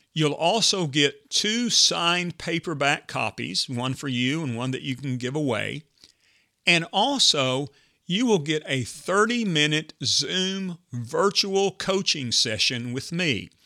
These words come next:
In other words, we will have a thirty-minute Zoom call, and you can ask me whatever questions you want about low-carb cooking. I can give you some advice, some insight into the, the challenges and the things that I have done.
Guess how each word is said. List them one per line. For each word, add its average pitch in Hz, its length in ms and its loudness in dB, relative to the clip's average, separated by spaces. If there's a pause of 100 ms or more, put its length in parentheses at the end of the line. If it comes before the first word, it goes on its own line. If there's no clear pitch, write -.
(500)
In 143 120 4
other 165 220 4
words, 143 380 2
we 185 120 -2
will 180 160 -2
have 135 200 0
a 113 100 2
thirty-minute 185 840 -2 (120)
Zoom 165 540 0
call, 113 560 0 (500)
and 139 180 0
you 160 80 2
can 143 120 0
ask 135 280 2
me 123 100 -4
whatever 117 340 -4
questions 160 640 -2
you 131 120 2
want 147 260 0
about 120 260 -2
low-carb 135 580 -2
cooking. 185 440 -4
I 127 120 -4
can 117 180 -8
give 123 160 -4
you 120 160 -6
some 117 240 -2
advice, 139 640 0 (300)
some 120 260 -4
insight 143 720 2 (260)
into 127 540 0 (140)
the, 120 280 -4
the 123 280 -8 (120)
challenges 151 800 2
and 127 140 -4
the 123 60 -4
things 143 340 -4
that 127 140 -4
I 143 180 2
have 143 240 -4
done. 156 460 -2